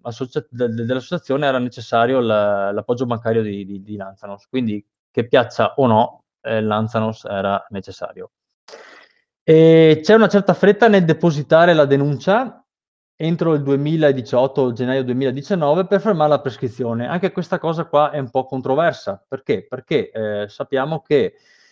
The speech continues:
se qualcuno reitera, eh, il reato, ok, posto che di reato si tratti, eh, il, il reato non si prescrive.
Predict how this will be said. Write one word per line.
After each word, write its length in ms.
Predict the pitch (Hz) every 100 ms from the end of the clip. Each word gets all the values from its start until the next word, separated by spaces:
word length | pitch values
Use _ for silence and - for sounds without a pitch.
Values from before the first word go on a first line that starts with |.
| _
se 200 | _ -
qualcuno 340 | 175 175 196 175
reitera, 580 | 143 160 147 123 120 120
eh, 200 | 117 117
il 160 | 117
reato, 640 | 127 120 101 101 127 165 _
ok, 520 | 104 101 98 107 117
posto 260 | - 113 -
che 140 | 113
di 120 | 107 107
reato 280 | 104 -
si 160 | 110 104
tratti, 560 | 104 95 - 135 165 _ _ _ _ _ _ _ _
eh, 880 | 160 147 147 143 139 135 135 135 135
il, 240 | 156 156 165
il 120 | 151
reato 320 | 190 156 156
non 160 | 147 151
si 360 | - 131 131 _ _ _
prescrive. 800 | - 123 - 123 123 120 117 _